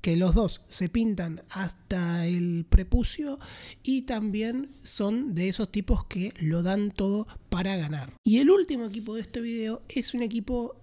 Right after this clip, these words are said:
del que poco se habla, pero sería muy interesante. Drew McIntyre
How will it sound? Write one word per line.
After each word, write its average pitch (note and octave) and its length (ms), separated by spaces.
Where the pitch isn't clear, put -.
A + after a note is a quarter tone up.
del F#3 360
que F3+ 140
poco - 320
se G#3 240
habla, F#3+ 400
pero G3 200
sería A#3 260
muy A3 260
interesante. F3 880
Drew A3 400
McIntyre B3 920